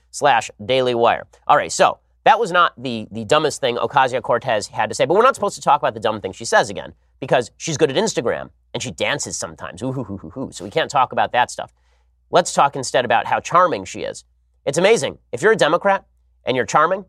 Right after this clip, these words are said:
doesn't matter how dumb you are. Doesn't matter how many stupid things you say. If you're a Republican and you're dumb, doesn't matter how charming you are. And if you're a Republican who is both charming and smart,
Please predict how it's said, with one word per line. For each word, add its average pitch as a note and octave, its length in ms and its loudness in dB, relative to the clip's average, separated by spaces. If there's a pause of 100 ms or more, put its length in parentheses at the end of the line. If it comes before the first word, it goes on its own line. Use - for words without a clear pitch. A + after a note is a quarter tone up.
(400)
doesn't F#3+ 100 2
matter G3 140 6
how F3+ 40 2
dumb C#3+ 240 0
you G2 60 -2
are. - 180 -8 (100)
Doesn't D3+ 120 2
matter E3+ 140 6
how F3 40 4
many D#3+ 120 -4
stupid D#3 360 -4
things C3 240 -2
you G#2+ 60 -8
say. C#2+ 240 -8 (320)
If B2+ 120 0
you're E3+ 120 6
a - 20 8
Republican E3 540 0 (240)
and A#2+ 80 0
you're C3+ 80 2
dumb, C#3 380 4 (100)
doesn't D#3+ 120 2
matter D#3+ 140 4
how D3+ 80 4
charming F3 400 2
you A#2 100 -4
are. - 200 -2 (300)
And D#3+ 100 4
if - 60 0
you're G3 100 4
a - 20 8
Republican E3+ 520 2 (220)
who D3 80 -2
is C#3+ 60 -2
both D#3 220 2
charming F3 480 2 (240)
and C3 160 -4
smart, E3 380 4